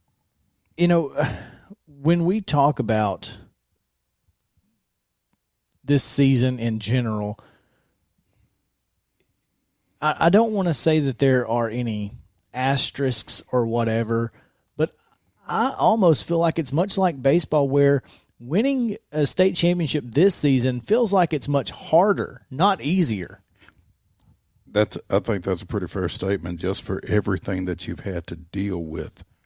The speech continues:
Speaker 2: throughout this season. And being able to play a schedule that gets you into the playoffs and prepares you for the playoffs, I, th-, I think, I think there's,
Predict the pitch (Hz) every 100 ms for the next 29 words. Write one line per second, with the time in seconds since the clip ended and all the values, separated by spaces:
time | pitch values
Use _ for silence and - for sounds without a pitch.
0 | _ _ - 92 85 78 - - 80 -
1 | - 78 - - _ _ _ _ _ _
2 | _ _ _ _ 98 87 80 - - _
3 | 85 95 90 90 98 95 85 101 87 76
4 | _ _ _ _ _ _ _ - 110 107
5 | 95 - 98 92 101 92 90 - 98 92
6 | - - - _ _ _ _ _ _ 87
7 | 107 - 104 110 98 95 104 98 95 98
8 | 107 90 85 107 117 117 95 85 87 82
9 | 90 90 85 82 80 95 92 98 69 98
10 | - 104 - _ _ - _ _ _ _
11 | _ _ _ _ _ _ _ - 110 143
12 | 165 - 117 113 - -